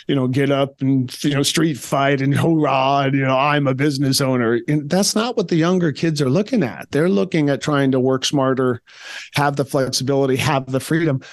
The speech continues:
W-, w-, that was never a conversation. If we weren't working Saturdays and half of Sundays and trying to hide from our wives and our kids because we had to make a f-, couple phone calls while we're supposed to be soccer game or something. Th-, we're not working.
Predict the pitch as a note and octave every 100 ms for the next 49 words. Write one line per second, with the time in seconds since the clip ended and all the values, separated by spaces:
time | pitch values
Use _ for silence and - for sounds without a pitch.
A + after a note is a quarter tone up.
0 | - - C3 G#2 - E3 - G#3 C3 -
1 | F3+ E3 C#3 C#3+ D3+ D#3 D#3+ D#3 B2+ A#2
2 | A2 - B2+ C#3+ B2+ B2 B2 B2 G#2+ -
3 | - A2 B2 E3+ F3+ E3+ D#3 C3+ C#3+ C3+
4 | B2 - B2+ C3 C3+ C3 B2+ B2+ B2 -
5 | - - - B2 C3+ C3 - B2+ D3 C3+
6 | C3 B2+ A#2+ B2 D3 C3 B2 B2+ C3 B2
7 | A#2+ C#3 B2+ B2 C3 B2+ B2+ C3 A#2+ -
8 | C#3 B2+ - B2+ B2+ B2+ B2+ B2+ B2+ -
9 | B2+ - C3 B2 D3+ C#3+ C3+ C#3+ B2 A#2+
10 | B2 B2 B2 B2 C#3 B2+ B2 A#2+ D3 C#3
11 | C3+ C3 B2 A#2+ B2 C3+ A#2+ - - -
12 | B2+ B2+ - - C#3 G3+ E3+ B2+ B2 D3
13 | - D#2